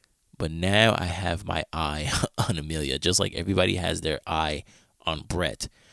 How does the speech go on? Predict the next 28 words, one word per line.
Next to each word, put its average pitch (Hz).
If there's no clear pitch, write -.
I 90
believe 90
that 71
Amelia 82
is -
going 78
to 71
break 80
this -
man's 67
heart. -
I'm 113
going 95
to 95
say 90
at 98
the -
reunion, 90
at 101
the 104
reunion, 104
that 87
they're 90
not 78
gonna 76
be 53
together 64
anymore. 50